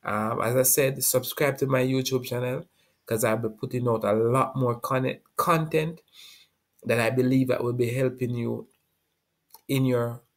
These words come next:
online business and in your day-to-day life in two thousand and nineteen. Also, hit the notification bell that whenever I put out new content, you'll be first to see it. And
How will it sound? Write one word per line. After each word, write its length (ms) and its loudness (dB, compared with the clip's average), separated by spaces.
online 460 0
business 340 -4
and 180 -2
in 120 -4
your 140 -2
day-to-day 500 0
life 340 0
in 160 -8
two 160 -4
thousand 380 -4
and 120 -4
nineteen. 540 -4
Also, 400 4
hit 300 -4
the 80 0
notification 840 -4
bell 200 2
that 140 -2
whenever 320 2
I 100 0
put 220 -10
out 280 0
new 200 0
content, 540 -2
you'll 180 2
be 100 -4
first 460 -2
to 80 -8
see 300 -4
it. 160 -16
And 500 -4